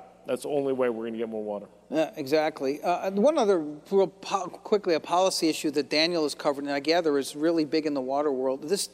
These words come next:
Speaker 2: the state engineer, most people don't know what the state engineer is, but it's an imme-, immensely powerful position.
Speaker 1: Incredibly.
Speaker 2: Uh, uh, and there's, there's some talk about allowing a, a different kind of person to serve, like a, a water lawyer or a hydrologist. Have you picked up on this at all, Governor?
Speaker 1: Yeah, I have. And, and it's really,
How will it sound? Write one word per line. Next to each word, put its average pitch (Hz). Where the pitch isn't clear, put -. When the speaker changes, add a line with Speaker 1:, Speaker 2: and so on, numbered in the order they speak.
Speaker 2:
the 202
state 285
engineer, 160
most 151
people 147
don't 135
know 135
what 131
the -
state 135
engineer 131
is, 127
but 156
it's 131
an 175
imme-, 220
immensely 185
powerful 160
position. 139
Speaker 1:
Incredibly. 113
Speaker 2:
Uh, 156
uh, 160
and 160
there's, 160
there's 185
some 214
talk -
about 170
allowing 147
a, 143
a 147
different 151
kind 139
of 143
person 147
to 127
serve, 139
like 131
a, 131
a 127
water 135
lawyer 139
or 135
a 123
hydrologist. 131
Have 139
you 160
picked 190
up 196
on 196
this 208
at 202
all, 190
Governor? 196
Speaker 1:
Yeah, 208
I 170
have. 160
And, 160
and 180
it's 160
really, 165